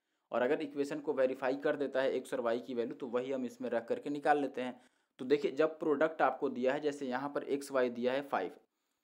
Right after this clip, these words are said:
अब एक्स वाई फ़ाइव देने का मतलब कि एक्स और वाई का दो वैल्यू आपको लेना है, जो कि फ़ाइव बन जाए गुना करके।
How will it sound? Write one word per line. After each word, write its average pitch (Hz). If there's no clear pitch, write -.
अब 123
एक्स 175
वाई 170
फ़ाइव 156
देने 156
का 151
मतलब 147
कि 143
एक्स 151
और 139
वाई 123
का 139
दो 123
वैल्यू 131
आपको 127
लेना 123
है, 147
जो 131
कि 127
फ़ाइव 131
बन 143
जाए 143
गुना 135
करके। 123